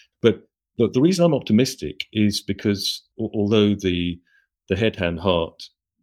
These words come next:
the sort of differential reward and status thing is kind of obvious, I think i-, if there's an original theme in my book, it's, it's what I call peak head. We have reached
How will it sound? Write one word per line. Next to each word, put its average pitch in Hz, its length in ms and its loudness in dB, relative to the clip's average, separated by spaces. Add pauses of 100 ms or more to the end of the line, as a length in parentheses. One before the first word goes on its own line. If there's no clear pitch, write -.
(240)
the 80 120 -6
sort - 140 -6
of 78 80 -8
differential 82 540 -2
reward 80 340 -2
and 80 100 -12
status 78 380 -4
thing 76 180 -6
is 80 200 -8
kind 95 180 -4
of 78 100 -6
obvious, 92 380 -6
I 101 80 -2
think 95 140 -2 (440)
i-, 117 140 -4
if 110 140 -2
there's 104 160 4
an 98 80 2
original 92 580 2
theme 80 340 -2
in 76 80 -4
my 78 140 -2
book, 80 260 -6
it's, - 300 -10
it's - 140 -12
what 92 100 0
I 90 60 0
call 87 260 -6
peak 90 300 -2
head. 92 280 -4 (280)
We 127 120 2
have 131 220 0
reached 117 600 -2